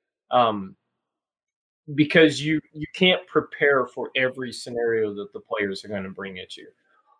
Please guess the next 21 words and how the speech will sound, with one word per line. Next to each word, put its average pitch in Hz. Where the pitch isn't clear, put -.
But 165
again, 160
I 135
go 139
back 147
to 139
when 135
you've 131
done 151
all 139
that 120
work, 151
it 131
makes 131
it, 127
to 147
me, 151
it -
makes 135
the 127
ad-libbing 117